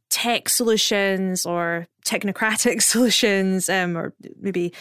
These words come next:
laws that are trying to address things in arguably quite a small way? In some sense, you want to say it's not a zero-sum game, right? We should have that as well as working on the values and working on the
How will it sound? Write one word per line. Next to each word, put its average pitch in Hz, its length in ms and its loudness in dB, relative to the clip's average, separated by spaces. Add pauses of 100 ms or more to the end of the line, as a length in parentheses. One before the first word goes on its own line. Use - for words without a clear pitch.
(140)
laws 214 680 2
that 190 120 2
are 208 240 0
trying 214 400 -2
to - 140 -2
address 196 400 -2
things 190 400 -2
in 180 320 -2
arguably 185 400 -4
quite - 160 -8
a - 20 -8
small 185 240 -2
way? 180 140 -2 (760)
In 240 160 2
some 277 220 2
sense, 220 260 2
you 214 80 0
want 196 140 2
to 190 40 2
say 190 240 2
it's 175 200 0
not 190 120 2
a 196 60 0
zero-sum 185 560 0
game, 175 340 -2
right? 170 300 -4
We 175 120 -6
should - 260 -10
have 180 240 -2
that 180 240 0
as 180 120 -4
well 202 260 2
as 190 180 0
working 180 400 -2
on 170 140 -2
the 175 60 -4
values 175 560 -2
and 170 80 -10
working 180 360 -2
on 190 180 2
the 165 180 0